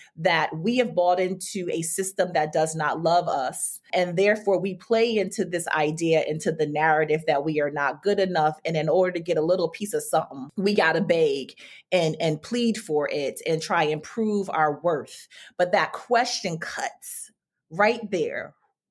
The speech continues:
Who would I be without it? Who would I be without having to constantly prove myself in this environment? All right, so we're getting close to the end of the interview, and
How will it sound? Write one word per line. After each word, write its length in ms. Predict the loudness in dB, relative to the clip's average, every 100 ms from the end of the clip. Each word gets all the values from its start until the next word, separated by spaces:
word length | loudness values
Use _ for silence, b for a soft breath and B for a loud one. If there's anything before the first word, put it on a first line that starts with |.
| _ _ _
Who 200 | -4 0
would 160 | 2 2
I 140 | 2
be 320 | 0 -2 -4 -2
without 500 | -4 0 0 0 -4
it? 280 | -12 -16 _ b b
Who 160 | -4 2
would 140 | 4
I 140 | 4
be 220 | 2 0 0
without 380 | 0 2 2
having 300 | 2 0 0 -6
to 120 | -8
constantly 720 | -4 0 0 0 -4 -4 -8
prove 760 | -12 -10 -6 -2 -2 -2 -4 -8 B B 0
myself 800 | 2 2 2 2 2 0 -6 -4
in 160 | -2 0
this 200 | 0 -2
environment? 640 | -2 0 2 0 -4 -12 B B B B 0
All 140 | 2
right, 340 | 4 2 -2 -2
so 420 | 4 4 4 0
we're 140 | -2 0
getting 600 | 0 0 2 2 2 -2
close 260 | 0 0 2
to 60 |
the 160 | 0 2
end 180 | 4 4
of 120 | 2
the 180 | 0 2
interview, 440 | 0 -2 -2 -2 -2
and 420 | -4 -2 -2 -2